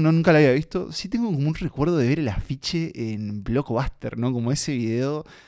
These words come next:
que obviamente un niño como yo no iba a ver una película que se llamara Pizza, Birra, Faso.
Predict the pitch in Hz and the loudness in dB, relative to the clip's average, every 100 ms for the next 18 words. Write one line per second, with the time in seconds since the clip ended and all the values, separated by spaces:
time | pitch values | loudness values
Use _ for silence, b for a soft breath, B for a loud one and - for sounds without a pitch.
0 | B - 139 135 139 147 135 123 127 135 | B -4 0 2 2 2 0 0 0 2
1 | 139 123 143 117 110 139 143 139 113 123 | 4 2 2 -2 2 4 6 8 6 4
2 | 113 113 113 117 117 104 123 117 117 117 | 4 0 -2 -2 -2 -2 -2 0 0 -2
3 | 127 - 117 120 117 - 127 - 151 | -4 -4 -2 -2 -2 -2 -2 0 -4